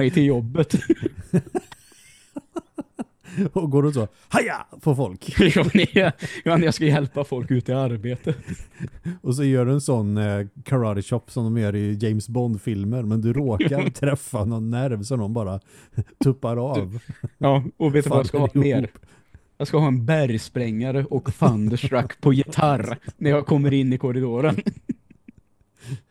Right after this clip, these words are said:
Speaker 1: Och då är det så, haja, och ramlar ihop bara. Wa-, oj.
Speaker 2: Ja, ah, säger kollegan och så lägger sig och så rycker ena benet sådär. <laughs> Och så ser jag det. Vet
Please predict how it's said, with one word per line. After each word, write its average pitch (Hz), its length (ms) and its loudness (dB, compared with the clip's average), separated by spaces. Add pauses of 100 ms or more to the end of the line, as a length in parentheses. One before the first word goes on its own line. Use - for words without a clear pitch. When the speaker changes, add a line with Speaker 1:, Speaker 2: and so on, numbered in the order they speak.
(1900)
Speaker 1:
Och 131 100 -8
då 127 80 -6
är 120 40 -2
det 113 60 -4
så, 98 140 -8 (440)
haja, 180 260 -4 (140)
och 123 220 -6 (300)
ramlar 113 360 -2
ihop 107 340 -6
bara. 104 280 -6 (180)
Wa-, 123 220 -6
oj. 110 200 -4
Speaker 2:
Ja, 113 220 -6 (100)
ah, 190 460 0
säger 120 260 -2
kollegan 107 420 -4
och 104 80 -6
så 113 180 -4 (280)
lägger 123 220 0
sig 120 120 -2
och 110 80 -2
så 127 100 4
rycker 123 340 0
ena 113 200 2
benet 104 420 0
sådär. 127 320 0
<laughs> - 1900 -12
Och 139 140 -2
så 160 100 -2
ser 143 220 0
jag 123 160 0
det. 131 100 2
Vet - 100 -6